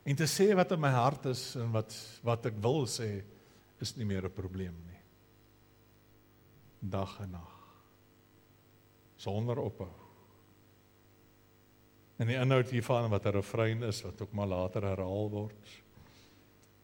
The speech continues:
Maar die refrein moet wees, ons lewens ook heilig, heilig, heilig. Ek het al daaroor gepraat, enigste attribuut van God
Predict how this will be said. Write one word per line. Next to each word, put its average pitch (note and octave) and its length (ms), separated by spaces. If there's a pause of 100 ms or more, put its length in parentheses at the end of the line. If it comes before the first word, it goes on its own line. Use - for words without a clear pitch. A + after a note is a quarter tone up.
(400)
Maar G2+ 240
die G2+ 140 (100)
refrein B2 460
moet A2+ 160
wees, G#2+ 260
ons G#2 240
lewens G#2+ 480
ook - 280 (440)
heilig, G2+ 520 (280)
heilig, F#2 460 (100)
heilig. F#2 300 (1200)
Ek G2 120
het G2+ 180
al G#2+ 160
daaroor G2+ 300
gepraat, A#2 600 (200)
enigste A#2 400
attribuut A2+ 580
van G2 220
God - 460